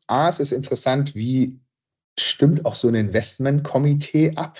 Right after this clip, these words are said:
ja, weil am Ende des Tages sind wir nicht einer, der das immer bestimmt, sondern wir sind ein Komitee heute von drei Investmentpartnern, die es bestimmen, und jetzt im nächsten Fonds dann,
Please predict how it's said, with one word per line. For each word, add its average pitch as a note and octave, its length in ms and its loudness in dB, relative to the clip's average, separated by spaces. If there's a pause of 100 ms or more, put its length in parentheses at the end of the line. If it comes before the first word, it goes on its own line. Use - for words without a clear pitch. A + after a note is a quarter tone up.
(140)
ja, C3+ 160 0
weil A#2 120 4
am F#2 120 0
Ende G#2 200 0
des - 160 -6
Tages G2+ 420 0
sind G#2 300 -2
wir F#2 300 2 (880)
nicht G#2+ 280 -2
einer, A#2+ 400 6
der D3 140 6
das D3 160 0
immer D3+ 220 2
bestimmt, E3+ 360 0
sondern G#2 260 0
wir F#2+ 60 -6
sind F#2+ 140 -6
ein D#2+ 40 -6
Komitee F#2+ 500 -2
heute F#2+ 200 -2
von F#2 220 -4
drei A2+ 640 4
Investmentpartnern, C#3+ 920 2
die C#3+ 60 2
es C#3 120 0
bestimmen, C#3 380 0
und F#2+ 60 -6
jetzt F#2+ 160 -12
im F#2 120 -8
nächsten G2 340 -4
Fonds F#2+ 240 2
dann, F2 240 -2